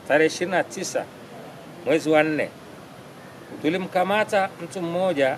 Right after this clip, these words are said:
aitwaye Agnes Ndimu Shinji mwenye miaka arobaini na tisa, na huyu ni mkama-, ni mkazi wa eneo la Ma-, Lemala hapa mkoani Arusha. Na yeye alikuwa na tuhuma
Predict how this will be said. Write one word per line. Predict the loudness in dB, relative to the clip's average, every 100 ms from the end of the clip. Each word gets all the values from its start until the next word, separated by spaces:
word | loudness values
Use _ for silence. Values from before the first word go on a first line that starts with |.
| -2
aitwaye | -4 -2 2 2 2
Agnes | 0 0 2 0 0 -8 -14 -16 -16 -10
Ndimu | 0 2 2 -2 -4 -10 -16 -16 -10 -4
Shinji | -2 -2 -4 -10 -14 -12
mwenye | -6 -2
miaka | 0 0 0
arobaini | 0 0
na | -2
tisa, | -4 -4 -2 -4 -6 -16 -16 -8
na | 2
huyu | 4 4
ni | 2
mkama-, | -2 0 0 0 -2
ni | -2 -2 -2
mkazi | -4 0 0 0 -4 -10 -12 -16 -16 -16 -8
wa | 0 2
eneo | 4 2
la | 2
Ma-, | 0 -4 -6
Lemala | 2 4 4 4 4 2 -4 -16 -18 -18 -8
hapa | -4 -2 -2
mkoani | -2 -2 -2
Arusha. | -2 -4 -6 -6 -8 -10 -18 -18 -18 -18 -16 -16 -16 -16 -14 -14 -14 -16 -16 -2
Na | 6
yeye | 8 8 4 2
alikuwa | -2 0 2 2
na | 2
tuhuma | 0 0 2 2 2